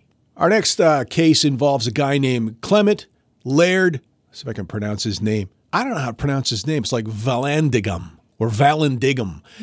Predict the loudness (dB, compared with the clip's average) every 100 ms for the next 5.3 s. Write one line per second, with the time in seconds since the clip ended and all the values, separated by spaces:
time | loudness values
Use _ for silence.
0 | -10 2 4 6 4 4 2 0 0 0
1 | 0 0 -2 -2 -2 -2 -4 -6 -8 -8
2 | -8 -8 -8 -10 -10 -12 -14 -20 -20 -20
3 | -20 -4 0 0 2 2 2 0 0 -2
4 | -2 0 0 0 0 0 0 -2 -2 -2
5 | -2 -4